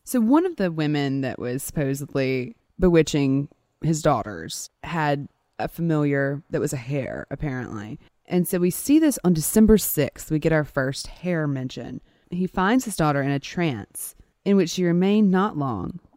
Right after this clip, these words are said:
and when she came to herself, she told that two hares fought before her very cruelly, so that they drew blood of one another. And one of them, she said, was a true color of a hare, and the other not so, but mostly white.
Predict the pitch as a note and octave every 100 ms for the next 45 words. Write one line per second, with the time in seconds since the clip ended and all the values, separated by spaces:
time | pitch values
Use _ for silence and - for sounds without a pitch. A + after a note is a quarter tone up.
0 | - F3+ F3 - A3+ B3 D#4+ F4 D#4+ -
1 | D3 C3 C3+ - - E3+ - F#3 G#3 F#3
2 | - - - C#4+ - B3 E3 C3 - D3+
3 | D3+ - E3 D#3+ D3 C3+ B2+ C3 D3+ E3
4 | F#3+ - - E3 C3+ C#2 - - - _
5 | - - F3 E3+ E3+ D#3 E3+ G#3+ E3+ D#3+
6 | D#3+ C#3 C3 C#3+ C#3 C3 G#2+ - - -
7 | _ _ - F3 F#3 C4+ B3 E3 D#3 D#3
8 | - D#3 D3 D#3 D3 - - A3 C4 -
9 | D3+ D3+ D3+ D3+ C3 D#3 C3+ - - _
10 | _ _ - G3 - A#3+ A3 E3+ F3 F3
11 | - C#3 A#2+ D3+ C#3+ D#3 E3 F3+ - B2
12 | A2+ C3 C3+ B2+ - - - -